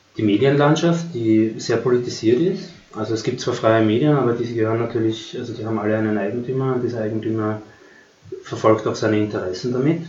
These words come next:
Ähm, in dem Fall ist das wahrscheinlich jetzt nicht einmal so der Fall, sondern da geht's einfach um Sensationen, um Einschaltquoten oder beziehungsweise Zugriffe.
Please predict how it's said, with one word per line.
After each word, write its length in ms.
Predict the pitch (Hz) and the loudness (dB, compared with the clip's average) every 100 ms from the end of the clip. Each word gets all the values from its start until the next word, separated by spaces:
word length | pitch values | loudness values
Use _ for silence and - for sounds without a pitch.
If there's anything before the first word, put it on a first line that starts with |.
| - - _ _ - _ - | -14 -20 _ _ -20 _ -2
Ähm, 560 | 113 117 113 113 117 120 | 6 8 8 6 4 2
in 100 | 120 | 6
dem 180 | 110 - | 6 6
Fall 360 | 123 117 113 | 6 6 6
ist 140 | 110 120 | 4 0
das 100 | 110 | -2
wahrscheinlich 340 | 110 107 107 | 0 0 0
jetzt 140 | 104 | -2
nicht 120 | 107 107 | -4 -2
einmal 160 | 120 120 | -2 0
so 100 | 117 | -2
der 80 | |
Fall, 320 | 113 113 110 110 | -2 2 2 2
sondern 300 | 110 104 101 | 0 -2 -2
da 60 | |
geht's 180 | 101 104 | -4 -6
einfach 260 | 101 104 101 | -4 -6 -4
um 100 | 101 | -4
Sensationen, 680 | 98 98 101 101 98 104 | -4 -4 -4 -4 -2 -2
um 100 | 101 | -2
Einschaltquoten 640 | 95 98 117 - 123 117 113 | -4 -4 -6 -2 -2 -2 -2
oder 140 | 101 | -2
beziehungsweise 540 | 95 - 104 98 95 98 | -4 -6 -6 -4 -4 -6
Zugriffe. 640 | - 113 135 131 143 139 | -6 -4 -2 -2 -2 -4